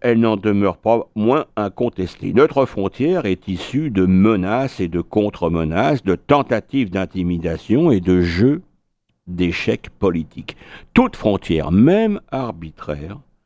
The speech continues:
nous façonne. Nous évoluons au sein de cette frontière, que cela nous plaise ou non. Alors, <laughs>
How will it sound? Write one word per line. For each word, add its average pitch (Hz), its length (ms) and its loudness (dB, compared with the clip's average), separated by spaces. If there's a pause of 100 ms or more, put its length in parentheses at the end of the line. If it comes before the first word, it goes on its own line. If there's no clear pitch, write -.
(400)
nous 160 220 6
façonne. 98 760 -4 (1900)
Nous 160 320 4
évoluons 117 640 2
au 95 160 0
sein 165 320 -2
de 110 140 -4
cette - 240 -8
frontière, 101 520 -4
que 90 120 0
cela 82 340 -2
nous 85 160 -2
plaise 95 360 -2 (100)
ou 90 120 -2
non. 82 240 -4 (1800)
Alors, 165 360 4 (120)
<laughs> 185 40 2